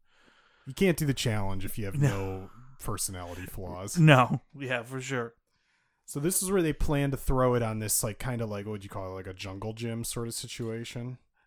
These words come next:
Speaker 2: Yeah, it was like this, it was this large elevated net. And so you had to, you had to crawl across the net, and then you had to go under it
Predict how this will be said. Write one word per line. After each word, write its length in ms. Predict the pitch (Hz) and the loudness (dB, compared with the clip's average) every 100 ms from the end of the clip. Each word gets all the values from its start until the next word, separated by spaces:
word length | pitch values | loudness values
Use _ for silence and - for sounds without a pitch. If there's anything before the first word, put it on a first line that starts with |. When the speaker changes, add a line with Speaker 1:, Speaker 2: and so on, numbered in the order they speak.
| _ | _
Speaker 2:
Yeah, 280 | 320 311 269 | 4 4 6
it 40 | |
was 180 | 294 277 | 2 6
like 200 | 320 269 | 4 4
this, 420 | 294 262 - - - | 0 0 -2 -4 -4
it 60 | 208 | -2
was 180 | 214 | -2
this 200 | 202 208 | -4 -6
large 720 | 175 190 196 220 233 233 202 - - | -2 6 8 8 8 6 2 -2 4
elevated 920 | 190 196 175 170 170 165 160 151 147 - | 6 6 2 2 2 2 0 -2 -6 -8
net. 520 | 135 135 117 - - - _ _ _ _ _ _ | -4 -2 -4 -8 -20 -20 _ _ _ _ _ _
And 340 | 151 143 139 135 | -4 -2 -2 -2
so 140 | 160 | -2
you 180 | 147 147 | 0 4
had 260 | 170 170 - | 6 6 4
to, 200 | 180 147 | 0 0
you 140 | 151 147 | -4 -2
had 140 | 165 | 0
to 60 | 156 | -2
crawl 360 | - 175 190 | 4 6 6
across 420 | 220 - 180 175 | 4 2 2 0
the 100 | - 160 | -4 -4
net, 440 | 143 139 139 135 _ _ _ _ _ _ _ | 0 2 0 -2 _ _ _ _ _ _ _
and 200 | 156 147 | -4 0
then 160 | 165 175 | 2 2
you 100 | 170 | 0
had 380 | 156 156 151 147 | 4 6 4 2
to 460 | 151 139 135 135 123 | -2 0 -2 -6 -2
go 240 | 143 147 143 | 0 0 0
under 460 | 147 170 170 151 135 | 2 4 4 4 4
it 220 | 131 131 | 4 0